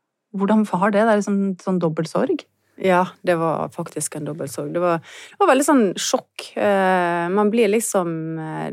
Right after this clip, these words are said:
Speaker 2: altså man tak-, te-, det er jo som et dødsfall, altså på en måte, eh, den opplevelsen. Jeg tok det s-, veldig, veldig tungt. Eh, både frykt fordi du er syk,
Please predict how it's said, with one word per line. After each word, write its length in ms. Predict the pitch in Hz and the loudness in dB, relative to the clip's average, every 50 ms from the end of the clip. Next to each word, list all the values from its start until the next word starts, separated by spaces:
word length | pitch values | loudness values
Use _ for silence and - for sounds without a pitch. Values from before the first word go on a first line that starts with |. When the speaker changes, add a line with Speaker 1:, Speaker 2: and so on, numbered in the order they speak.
| - - - | -10 -12 -8
Speaker 2:
altså 240 | - - 190 220 208 | -6 -4 0 2 2
man 260 | 208 202 202 202 190 190 | 4 4 4 2 0 -2
tak-, 240 | - - - - - - 175 - | -4 -16 -18 -18 -16 -16 -8 0
te-, 240 | - 254 226 175 | 2 2 2 2
det 100 | - 185 | 2 4
er 80 | 254 262 | 6 6
jo 80 | 233 - | 6 4
som 140 | 190 170 | 0 -2
et 80 | 160 151 | -2 -2
dødsfall, 580 | - 254 - - - - - - - 139 - 226 | -4 -4 -4 -6 -6 -6 -6 -2 -2 -2 -2 -2
altså 300 | - - 220 - 220 196 | -4 -4 -2 -2 -2 0
på 80 | - 208 | 0 0
en 80 | 190 | 0
måte, 320 | 180 185 185 - 190 185 170 165 151 147 156 156 156 156 - _ - - _ _ _ _ - | 0 -2 -2 0 2 2 2 2 0 -2 -2 -4 -4 -6 -10 _ -20 -20 _ _ _ _ -6
eh, 160 | 180 175 170 165 170 165 160 - - | -2 -2 0 -2 -2 -4 -8 -8 -8
den 320 | - 156 185 196 185 175 160 | -4 0 2 2 2 2 0
opplevelsen. 420 | 160 165 185 175 156 131 180 - | 0 0 0 0 2 2 2 2
Jeg 140 | - 240 - | 2 2 2
tok 220 | - - - - | 0 -2 -2 0
det 100 | - 165 | -4 -6
s-, 100 | - - - | -6 -6 -8
veldig, 400 | - 180 170 143 156 160 165 170 | -2 0 0 2 2 2 2 2
veldig 240 | 156 156 156 156 165 | 2 2 0 0 0
tungt. 460 | - 220 254 311 - _ - - - - - | 2 2 2 0 0 _ -14 -16 -14 -12 -8
Eh, 800 | - - 190 190 185 185 180 175 170 170 170 160 160 165 165 170 - _ _ _ _ - - | -4 -2 -2 0 0 -2 -2 -2 -2 -2 -2 -4 -4 -6 -6 -8 -12 _ _ _ _ -6 0
både 680 | 190 196 190 185 190 185 180 202 196 185 170 156 143 - _ _ _ _ - | 2 4 6 4 4 6 6 6 6 6 4 2 0 -4 _ _ _ _ -12
frykt 560 | - - - 190 185 - - - _ - - - - | -6 -4 -2 -2 -4 -6 -10 -16 _ -18 -18 -10 -4
fordi 260 | - 175 175 170 156 | 0 0 2 0 0
du 240 | 151 156 151 151 151 - | 0 -2 -2 0 -2 -2
er 420 | - 156 147 151 147 143 139 143 - _ _ - | -2 -2 -2 -2 -2 -2 -4 -6 -10 _ _ -14
syk, 540 | - - - 220 302 359 _ - - - | -8 0 2 2 2 2 _ -6 -20 -20